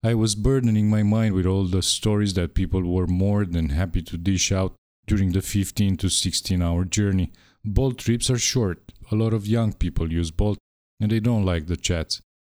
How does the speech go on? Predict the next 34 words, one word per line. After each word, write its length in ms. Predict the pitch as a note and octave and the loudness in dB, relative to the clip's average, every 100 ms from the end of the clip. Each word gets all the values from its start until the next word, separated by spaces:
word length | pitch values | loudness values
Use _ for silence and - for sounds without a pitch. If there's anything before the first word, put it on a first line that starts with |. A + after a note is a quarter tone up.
| - | -4
I 60 | |
have 160 | A2+ G#2+ | -2 0
never 260 | C3 B2+ G#2 | 0 2 0
had 200 | G2+ F2+ | 0 -2
a 60 | |
client 420 | - F#2+ F#2 F2 | -4 -2 0 0
over 200 | F2 E2 | 0 -2
the 140 | D#2+ F2 | -2 0
age 180 | E2+ E2 | 0 -2
of 120 | E2 | -4
fifty. 500 | - F2+ - E2 - _ _ _ | -4 -6 -6 -12 -12 _ _ _
Young 220 | - B2+ B2+ | -2 0 0
people 400 | - C3 C#3+ B2 | 0 0 2 0
prefer 540 | - A2+ - C3 A2 | 0 0 0 0 0
Bolt 340 | E2+ F2+ G2+ | 0 0 0
because 320 | G#2+ F#2+ A2+ G2 | -2 -2 0 0
it's 220 | F#2+ - | 0 2
not 280 | G#2 F2+ - | 0 0 -2
like 240 | F2+ - | -2 -2
a 60 | G2 | -4
taxi. 560 | - A2 - - E2 - _ - | -2 -2 -2 -2 -4 -8 _ -4
When 180 | G2+ F#2+ | 0 0
they 120 | G2 | -2
call 300 | - B2 B2 | 0 0 0
the 120 | F#2 | 0
driver, 520 | F2 A#2 B2 A2+ G2+ - _ _ | 0 0 0 0 -2 -6 _ _
they 100 | B2 | -2
see 200 | B2 - | 0 2
the 120 | A2 A2 | 0 2
price. 540 | - A2+ F2+ - - - | 2 2 0 -2 -4 -4
If 160 | G#2+ | -2
they 160 | F#2+ G2+ | 0 0
like 320 | A2 C3 A#2+ | 2 0 0
it 140 | A#2+ | -2